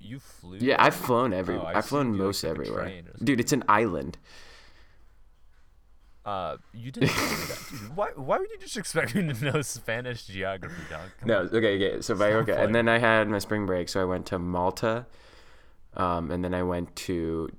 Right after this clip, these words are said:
Speaker 2: Ireland, and then I went to Spain again, and then I went to, uh,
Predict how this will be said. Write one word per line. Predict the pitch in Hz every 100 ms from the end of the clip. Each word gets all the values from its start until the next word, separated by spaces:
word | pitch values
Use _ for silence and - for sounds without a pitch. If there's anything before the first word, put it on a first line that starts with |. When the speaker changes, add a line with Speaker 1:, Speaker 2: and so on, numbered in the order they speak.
| - - -
Speaker 2:
Ireland, | 92 90 87 87 101 104 - - - - -
and | 92
then | 85
I | 87
went | 87 85 -
to | 92 85 82 -
Spain | - 98 101
again, | 90 82 82 - - - - -
and | 90
then | 87
I | 85
went | 85 82 -
to, | - 85 82 82 80 80 - - - - - - -
uh, | 87 82 80 80